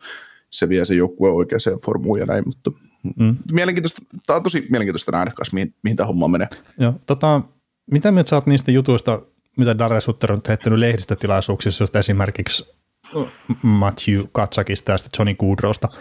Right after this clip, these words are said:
Speaker 2: tai semmoisia pieniä piikkejä, että esimerkiksi just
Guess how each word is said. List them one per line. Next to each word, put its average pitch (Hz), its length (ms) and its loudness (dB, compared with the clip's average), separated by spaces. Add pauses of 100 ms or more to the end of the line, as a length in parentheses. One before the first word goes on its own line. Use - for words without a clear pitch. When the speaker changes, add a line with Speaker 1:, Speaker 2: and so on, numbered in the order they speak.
(440)
Speaker 2:
tai 113 120 -2
semmoisia 117 260 0
pieniä 113 300 -2
piikkejä, 110 500 0
että 101 120 -2
esimerkiksi 101 540 0
just - 160 -4